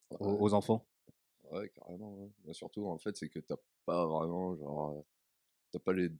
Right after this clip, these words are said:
Speaker 2: deux points de vue, quoi. Genre, si ton père, il dit que c'est pas bien, genre, euh, bah, il y a que lui pour te le dire, quoi, genre. Tu vois, il y a personne, euh, d'autre qui va venir, euh, nuancer,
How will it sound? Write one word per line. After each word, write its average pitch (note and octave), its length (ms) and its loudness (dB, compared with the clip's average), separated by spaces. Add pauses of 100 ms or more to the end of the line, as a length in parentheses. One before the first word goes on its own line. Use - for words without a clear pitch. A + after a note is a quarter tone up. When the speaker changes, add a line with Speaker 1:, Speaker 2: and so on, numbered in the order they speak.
(200)
Speaker 2:
deux F2 120 -2
points E2+ 200 -2
de F2 60 -2
vue, G2 160 -2
quoi. D#2+ 160 -4
Genre, D2 220 -4
si - 140 -12
ton E2+ 180 -12
père, F#2 280 -2
il D#2+ 80 -6
dit E2 160 -6
que - 80 -16
c'est E2 420 -2
pas D#2 120 0
bien, F#2 340 0
genre, D#2 340 -6
euh, D#2 140 -2
bah, D2+ 320 -4
il D#2 60 -6
y D2+ 60 -6
a D2 40 -10
que - 120 -10
lui F2+ 160 -4
pour - 180 -14
te - 120 -14
le D#2 60 -4
dire, F2 220 -4 (180)
quoi, E2+ 120 -2
genre. D#2 220 -10 (720)
Tu D#2+ 100 -4
vois, D#2+ 100 0
il D#2 60 -2
y D#2+ 40 0
a D2+ 40 2
personne, F2+ 500 0
euh, F2 200 2
d'autre F2 580 2
qui E2+ 160 -6
va E2 200 4
venir, E2 540 0
euh, E2+ 160 4
nuancer, E2 580 -2